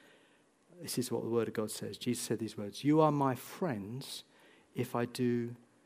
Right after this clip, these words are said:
if you do what I command. I no longer call you servants because a servant does not know his master's business. Instead, I have called you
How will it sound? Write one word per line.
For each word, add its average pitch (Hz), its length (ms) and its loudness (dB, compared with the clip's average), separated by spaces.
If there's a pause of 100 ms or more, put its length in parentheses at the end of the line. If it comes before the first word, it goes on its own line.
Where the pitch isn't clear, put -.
(160)
if 127 260 0
you 156 180 4
do 123 240 2
what 117 160 4
I 117 140 2
command. 107 640 -4 (420)
I 165 140 8
no 175 180 10
longer 202 300 10
call 151 240 2
you 143 100 4
servants 131 440 2
because 127 300 2
a 120 40 -2
servant 170 400 6
does 151 180 2
not 156 140 0
know 139 180 6
his 135 140 6
master's 127 400 2
business. 143 400 0 (380)
Instead, 160 340 10
I 170 240 4
have 139 320 0
called 123 480 -2
you 135 300 2